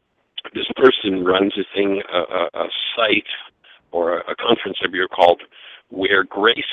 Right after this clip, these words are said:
Happens. And she had gone to visit somebody who I don't know, or at least if I know them, I don't know that I know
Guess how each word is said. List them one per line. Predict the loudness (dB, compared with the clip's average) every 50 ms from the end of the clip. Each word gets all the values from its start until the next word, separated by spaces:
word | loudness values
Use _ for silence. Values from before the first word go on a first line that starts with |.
| -8 -4 -4
Happens. | -4 -4 -4 -6 -8 -10 -12 -12 -10 -10 -10 -10 -10 -10 -10 -10 -12 -16 -20 -20 _ _ _ _ _ _ _ _ _ -20 -18 -16 -16 -14 -14 -14 -14 -16 -18 _ _ -2 2
And | 4 4 6 6 4 4 2 2 0 0 -2 -4 -6 -8 -12 -14 -16 -18 _ _ _ _ _ _ -20 -20 -20 -20 -20 -20 -20 -20 -20 -20 -20 -20 -20 -20 _ _ _ _ _ _ _ _ _ _ -10 -8 -2
she | 0 0 2 2
had | 0 -2 0
gone | 0 2 2 2 2
to | 2 2
visit | 2 0 2 2 0 -2 -2 -4 -2
somebody | -2 0 2 2 2 2 0 -2 -6 -6 -8 -10 -10 -10 -10 -10 -12 -12 -14 -16 -18 -20 -20 -20 _ _ _ _ _ _ -20 _ -8
who | -2 -2 0 0 0 -2
I | -2 -2 0
don't | 2 2 2 2 2
know, | 2 2 4 6 6 4 4 0 -8 -16 -20 -20 _ _ _ _ _ _ -20 -20 _ _
or | -2 -2
at | 0 0
least | 0 0 -2 -4
if | -6 -4 -2
I | -2 0
know | 2 0 0
them, | 0 0 -2
I | -2
don't | 0 0 0 0
know | 2 2 2 2
that | 2 2 2
I | 0 0
know | 0 0 -2